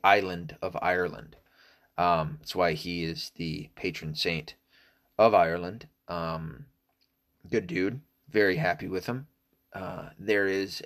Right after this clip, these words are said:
a, I don't wanna call it a myth. I want to believe this, that, uh, there is a, a concept, an idea that he chased all of the snakes off of Ireland.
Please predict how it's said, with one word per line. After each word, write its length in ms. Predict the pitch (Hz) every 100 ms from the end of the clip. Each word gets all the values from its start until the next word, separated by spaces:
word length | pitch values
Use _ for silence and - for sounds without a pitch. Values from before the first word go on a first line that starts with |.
| -
a, 540 | 95 92 90 87 80 _ - - _ _ _ _ _ _ _ _ _ _ -
I 60 |
don't 120 | 139
wanna 140 | 120 104
call 220 | - 101
it 80 | 95
a 40 |
myth. 360 | 73 - - -
I 200 | - 110
want 320 | 117 104 107
to 80 | -
believe 360 | 107 90 82 71
this, 420 | 67 62 - - -
that, 500 | 101 87 - - -
uh, 360 | 90 85 82 -
there 180 | 104 98
is 140 | 92
a, 380 | 95 87 82 - -
a 340 | 90 85 87 -
concept, 720 | - 107 110 - 110 - -
an 120 | 160
idea 500 | 90 90 98 120 165 170 -
that 180 | 98
he 160 | - 113
chased 420 | - 110 98 -
all 160 | 104 110
of 120 | 104
the 60 | 92
snakes 440 | - 107 107 -
off 240 | 104 87
of 80 | -
Ireland. 460 | 92 95 113 135